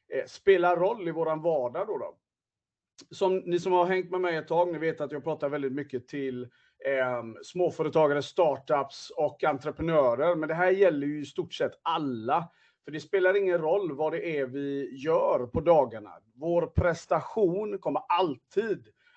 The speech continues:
att avgöra hur väl utfört ett jobb blir, hur, eh, vad ska man säga, impact factor på allting vi gör baseras i våran prestation. Och trots att vi lever i en tid där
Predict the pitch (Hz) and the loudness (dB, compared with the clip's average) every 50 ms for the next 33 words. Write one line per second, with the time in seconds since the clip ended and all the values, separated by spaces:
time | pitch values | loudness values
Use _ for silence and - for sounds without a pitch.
0 | _ - 170 170 170 - - 202 190 175 156 131 117 127 139 135 131 127 123 120 | _ -2 -2 -2 0 6 10 10 12 12 10 8 6 0 0 0 0 0 0 -2
1 | 120 123 123 123 123 127 127 _ _ _ _ _ _ - 180 208 220 208 202 202 | -2 -4 -4 -4 -4 -6 -8 _ _ _ _ _ _ -2 -2 0 0 0 0 0
2 | 185 180 196 185 175 175 180 185 185 175 170 - - - 156 151 151 147 - 151 | 2 4 4 4 4 2 4 4 2 2 0 -4 -6 -4 -2 -2 -2 -2 -6 -8
3 | - 170 170 160 147 131 127 147 143 147 143 143 147 156 156 - _ _ _ _ | -6 -4 -4 -4 -4 -6 -8 -8 -6 -4 -2 -2 -2 -4 -6 -10 _ _ _ _
4 | _ _ - 180 190 196 196 185 180 175 175 - - - 170 170 151 147 147 143 | _ _ 4 6 6 6 6 6 6 4 4 2 -4 -2 0 2 4 6 6 4
5 | 139 151 147 - 170 147 147 147 - - 165 147 139 139 135 131 - _ - - | 4 2 -2 -2 -2 -2 -2 -2 0 0 2 2 2 0 -2 -6 -10 _ -20 -10
6 | _ - 214 190 151 135 123 - 151 143 127 - - - - 156 131 120 - _ | _ -2 0 0 0 2 4 6 6 6 4 0 -4 -4 -2 -2 -2 -2 -2 _
7 | - 196 208 202 - - 185 185 147 165 180 165 156 135 - 170 160 143 135 139 | 0 0 0 0 0 0 0 0 2 4 2 2 2 -2 -4 -6 -6 -4 -4 -4
8 | 143 139 139 156 202 208 165 127 113 101 _ _ _ _ _ - 120 165 - - | -2 0 2 2 2 2 0 0 -2 -6 _ _ _ _ _ 0 2 2 2 0
9 | - - 196 185 147 127 123 117 120 123 127 - 170 160 139 127 117 123 127 127 | -2 -2 0 2 2 2 2 2 0 -2 -4 -6 -6 -4 -4 -4 -4 -4 -4 -4
10 | 123 120 - - 139 131 127 - 147 139 - - 208 - 151 113 - - _ _ | -6 -6 -8 -8 -8 -8 -8 -8 -8 -4 -2 -2 -4 -2 -6 -10 -12 -14 _ _
11 | _ _ _ _ _ _ - - _ _ _ - 175 170 - 214 254 247 254 - | _ _ _ _ _ _ -20 -20 _ _ _ -2 -2 2 4 6 6 6 6 4
12 | 247 226 233 233 247 233 220 190 165 170 175 170 165 160 160 - 220 190 170 190 | 2 2 2 2 6 8 8 8 8 6 4 4 4 0 -2 -2 0 2 2 2
13 | 214 175 160 123 131 135 165 160 156 151 151 147 143 139 - | 0 -2 -8 -10 -2 0 4 4 6 6 6 4 2 0 -4